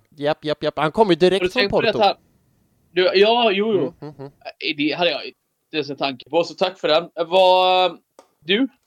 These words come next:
Speaker 1: Japp.
Speaker 2: är det så att han är raka motsatsen till Patrick Vieira, Fabio Vieira?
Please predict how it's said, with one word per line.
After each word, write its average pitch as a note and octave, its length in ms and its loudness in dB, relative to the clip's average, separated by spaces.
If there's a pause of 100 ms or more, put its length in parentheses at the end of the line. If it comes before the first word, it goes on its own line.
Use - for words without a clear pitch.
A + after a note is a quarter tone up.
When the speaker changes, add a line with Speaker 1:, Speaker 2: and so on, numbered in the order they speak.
(160)
Speaker 1:
Japp. C3+ 160 -2
Speaker 2:
är F3 80 2
det G3+ 100 0
så A#3+ 120 -2
att G#3+ 120 -2
han F#3+ 160 0
är D3 100 0
raka D#3+ 420 0
motsatsen C#3 580 -6
till B2+ 220 -8
Patrick E3+ 460 -8
Vieira, F#3 360 2
Fabio B2 300 -2
Vieira? B2 300 0